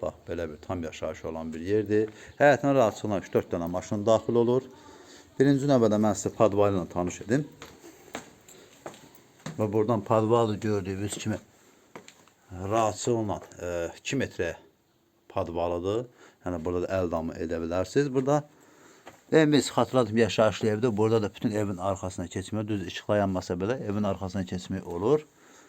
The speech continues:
Dörd dövrəmə qoşa daşla inşa edilib. Bax, buradan da yerini göstərdim ki, sizə.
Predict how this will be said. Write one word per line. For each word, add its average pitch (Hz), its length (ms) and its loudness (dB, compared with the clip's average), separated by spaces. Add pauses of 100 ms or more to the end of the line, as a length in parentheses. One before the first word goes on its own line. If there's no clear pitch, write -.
(760)
Dörd 156 240 4
dövrəmə 107 400 0
qoşa 101 300 -6
daşla 101 260 -4
inşa 90 240 -6
edilib. 107 260 -4
Bax, 98 220 -4
buradan 95 260 -4
da 92 60 -4
yerini 90 240 -6
göstərdim 87 400 -8
ki, - 160 -20
sizə. 123 220 -6